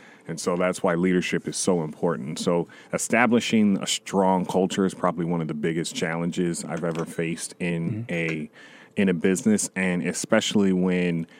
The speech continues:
Speaker 1: there's a counteracting force to trying to build the right culture. So the people you bring in have to be on the same page as you in terms of what your thought process is, what your, your principles are, what your values are, and how you treat and con-,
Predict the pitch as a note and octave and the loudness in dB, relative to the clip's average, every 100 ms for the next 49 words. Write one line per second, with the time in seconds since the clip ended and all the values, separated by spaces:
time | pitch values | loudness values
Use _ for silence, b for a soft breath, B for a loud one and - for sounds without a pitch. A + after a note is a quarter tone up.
0 | B F#2 F#2 F2 E2 - G2 F#2 E2+ E2 | B 0 2 0 -4 0 2 2 0 -2
1 | F2 D#2 - G2 E2+ C#2+ - - - - | -6 -6 0 2 2 -2 -10 -10 -10 -6
2 | F2+ E2+ D2+ E2 - D#2+ D2+ C#2 D2+ D2 | -4 -4 -4 -8 -4 -4 -4 -6 -6 -6
3 | C2 - A1+ - - - - B B B | -8 -10 -10 -8 -10 -12 -18 B B B
4 | - - E2+ D#2+ - A#2 G#2 G#2 F#2 F2 | -10 -4 -2 -4 0 2 4 4 4 2
5 | F2+ E2+ E2+ F2 D#2 - F2+ E2 - D#2+ | 0 0 0 -2 -4 -4 -4 -4 -10 -8
6 | E2+ E2 D#2 D#2+ D#2 - E2+ D#2 - F2 | -4 -4 -4 -6 -6 -4 -6 -4 -2 0
7 | F2 D#2+ D2+ D#2+ D#2 D2+ - D#2 D2+ D#2+ | 0 -2 -4 -4 -6 -8 -8 -10 -8 -10
8 | D#2 C#2 - G2+ - G2 F#2 F#2 - F2+ | -10 -6 0 0 2 0 0 -4 -2 -2
9 | F2 E2 D2 - - B B B - D#2 | -2 -4 -8 -10 -12 B B B -10 -4
10 | - A2+ - - G#2+ G2 - F#2 F2 F2 | 4 4 4 0 2 2 0 0 2 2
11 | E2 F2 D#2 D#2+ G2 G#2 G2+ G2 F#2 - | 0 -4 -4 2 4 6 6 4 2 0
12 | F2+ F2 E2 D#2+ E2+ G2+ G2 G2 F#2 F#2 | 2 2 2 -2 -2 2 4 4 2 2
13 | F2 B B B - B2 A#2+ G#2 F2+ E2 | 0 B B B 0 4 4 2 -4 -2
14 | F#2 | -4